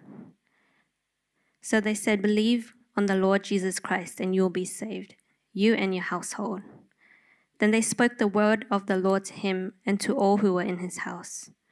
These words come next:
And he took them the same hour of the night and washed their stripes. And immediately he and his family were baptized.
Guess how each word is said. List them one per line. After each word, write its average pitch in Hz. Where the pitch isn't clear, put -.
And 202
he 208
took 262
them 233
the 226
same 233
hour 226
of 190
the 196
night 185
and 190
washed 196
their 185
stripes. -
And 202
immediately 208
he 214
and 196
his 196
family 185
were 175
baptized. 202